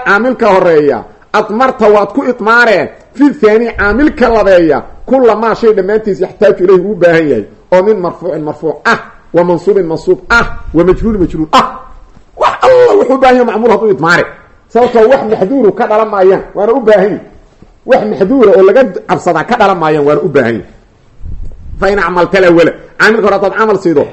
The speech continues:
Admarta waxaad ku idmaaree. Fi thani kan labaad dhexdiisa. Kulla maa shay dha-, kulla maa macmuul dhammaantiis. Yaxtaaju uu u baahan yahay. Huwa thanigu ilayhi macmuulka. Oo min marfuucin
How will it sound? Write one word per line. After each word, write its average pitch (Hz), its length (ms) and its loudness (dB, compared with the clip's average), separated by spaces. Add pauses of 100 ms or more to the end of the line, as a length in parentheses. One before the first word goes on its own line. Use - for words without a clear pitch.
(140)
Admarta 214 460 -2
waxaad - 200 -2
ku 247 100 -4
idmaaree. 220 440 0 (180)
Fi 262 160 0
thani 220 280 2
kan 196 160 0
labaad 190 220 0
dhexdiisa. 208 400 0 (220)
Kulla 240 280 2
maa 226 180 0
shay 202 180 2
dha-, 175 160 -2
kulla 247 400 2
maa 285 240 -2
macmuul 202 380 -2
dhammaantiis. 170 440 -2 (220)
Yaxtaaju 196 600 0
uu 214 140 -4
u 233 40 -4
baahan 196 280 0
yahay. 190 140 4
Huwa 254 460 4 (160)
thanigu 226 400 2 (260)
ilayhi 220 720 4 (120)
macmuulka. 226 540 -2 (520)
Oo 240 180 2
min 240 160 0
marfuucin 240 720 0